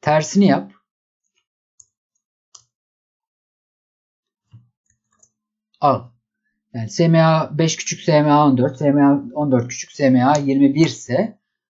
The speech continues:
al. Diğer durumlarda N A bırak. Okey.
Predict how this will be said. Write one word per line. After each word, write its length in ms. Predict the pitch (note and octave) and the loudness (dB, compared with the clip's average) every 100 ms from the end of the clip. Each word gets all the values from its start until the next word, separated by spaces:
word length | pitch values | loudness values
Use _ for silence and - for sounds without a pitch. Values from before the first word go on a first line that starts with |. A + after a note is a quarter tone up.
| _ _ _ | _ _ _
al. 300 | F#3 A#2+ - _ _ _ _ _ _ _ _ _ C3+ | -2 -2 -6 _ _ _ _ _ _ _ _ _ 0
Diğer 360 | G#3 A3+ E3 | 4 4 2
durumlarda 760 | C#3+ C3+ B2+ B2 B2 G3 A#3 - - _ - _ _ _ _ - - _ _ _ - | -2 0 2 2 2 0 -2 -6 -20 _ -20 _ _ _ _ -20 -20 _ _ _ 0
N 220 | F3+ F#3 | 2 4
A 140 | D3 | 0
bırak. 540 | A#2+ F#2 - - _ _ _ _ _ _ _ _ _ _ _ _ _ _ _ _ _ _ _ _ _ - _ _ _ _ _ _ _ _ _ _ _ _ _ | -6 -8 -14 -20 _ _ _ _ _ _ _ _ _ _ _ _ _ _ _ _ _ _ _ _ _ -20 _ _ _ _ _ _ _ _ _ _ _ _ _
Okey. 360 | D#3+ B2+ G2 - | -12 -10 -14 -18